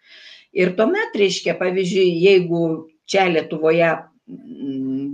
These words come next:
būtent vizualiųjų menų fotografų ir dailininkų aš turiu apie šimtą trisdešimt, o, apie tūkstantį tris šimtus, e, reiškia, kurie tiesiogiai pasirašė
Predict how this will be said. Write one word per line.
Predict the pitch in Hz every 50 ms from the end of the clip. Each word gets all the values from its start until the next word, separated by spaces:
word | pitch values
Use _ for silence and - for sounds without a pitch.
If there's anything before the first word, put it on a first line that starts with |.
| 139 190
būtent | 196 196 202 - 175 170 170 -
vizualiųjų | 175 170 165 185 185 196 208 208 185 170
menų | 165 160 165 156 139
fotografų | - 160 160 160 160 170 175 180 175 - 180 165
ir | 165 151
dailininkų | 170 175 170 165 156 156 151 151 156 151 131 151 147
aš | 139 - -
turiu | 156 143 156 151
apie | 139 - 147 147
šimtą | - - 165 160 - - - -
trisdešimt, | - 262 269 294 277 269 262 - - 254 262 262 254 254 - - - - - - _ _
o, | - 180 175
apie | 180 196 202 190 202 185 180
tūkstantį | - 220 208 - - 180 175 180 175 180
tris | 175 165 - -
šimtus, | 254 254 262 254 262 254 247 - - - - - - - - _
e, | _ - 175 175 175 180 180 185 190
reiškia, | 202 202 196 - - 202 190 185
kurie | 190 185 185 190 190
tiesiogiai | 190 202 190 180 - 202 196 190 185 175 175 175
pasirašė | 180 175 - 175 175 175 175 175 170 - 170 165